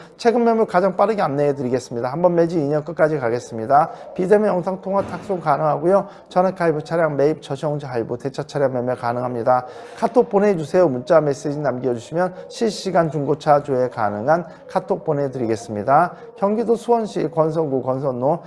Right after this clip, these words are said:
삼공팔 다시 오 도이치 오토 월드 이백십일 호 수입차 싸게 사기 오시면 친절하게 안내해 드리겠습니다.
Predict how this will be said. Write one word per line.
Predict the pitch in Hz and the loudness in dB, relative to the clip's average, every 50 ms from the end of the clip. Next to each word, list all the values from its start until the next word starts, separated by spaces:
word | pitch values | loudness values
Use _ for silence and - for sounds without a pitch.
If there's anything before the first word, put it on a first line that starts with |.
| - - _ | -16 -20 _
삼공팔 | - - 185 185 190 175 180 165 - 160 147 - | -8 -4 -2 -2 0 0 -2 0 2 2 2 4
다시 | - 135 120 120 - - | 4 4 2 2 2 2
오 | 160 160 160 165 | 0 0 0 0
도이치 | 190 185 185 190 185 - | 0 0 0 0 0 -2
오토 | 170 151 147 - 143 123 | -2 -2 -2 -2 -2 2
월드 | 117 117 117 113 120 120 | 2 2 2 2 0 -4
이백십일 | 127 135 143 147 135 - - 139 135 135 147 | -2 -2 -2 -2 -4 -4 -8 -6 -2 0 2
호 | 165 175 170 - - - - | 2 2 0 -4 -12 -18 -20
수입차 | - - - 214 214 208 - 190 | -10 -6 -4 -4 -4 -4 -4 -6
싸게 | 175 180 196 185 180 170 180 | -4 -2 0 0 0 0 -2
사기 | 160 170 165 151 147 131 113 - - | -2 0 0 0 0 -2 -2 -4 -6
오시면 | - - - 156 170 175 165 151 - | -10 -6 -4 -2 0 0 -2 -4 -8
친절하게 | - - 180 160 160 143 143 139 143 | -10 -6 -2 0 2 2 2 2 0
안내해 | 117 113 123 127 127 127 120 | 0 0 -2 -2 -2 -4 -4
드리겠습니다. | - 120 117 117 117 117 117 - 120 110 107 104 113 113 113 117 117 | -6 -6 -6 -4 -4 -4 -6 -8 -10 -8 -8 -6 -4 -4 -4 -6 -8